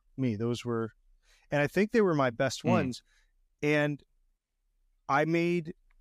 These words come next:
Speaker 1: as I was making numbers eighteen and nineteen, I made another jig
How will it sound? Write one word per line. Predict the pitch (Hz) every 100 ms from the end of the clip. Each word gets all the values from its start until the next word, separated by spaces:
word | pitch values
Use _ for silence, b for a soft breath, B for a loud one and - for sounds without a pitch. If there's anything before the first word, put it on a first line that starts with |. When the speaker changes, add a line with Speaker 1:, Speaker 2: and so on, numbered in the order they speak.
| _ _ -
Speaker 1:
as | 156 185
I | 202
was | 180
making | 160 226 175 135
numbers | 135 139 131
eighteen | 143 156 156
and | 143
nineteen, | 135 175 - 120 113 - _ -
I | 135
made | 151 165 -
another | 131 123 156 156
jig | 143 - 175 147 113 113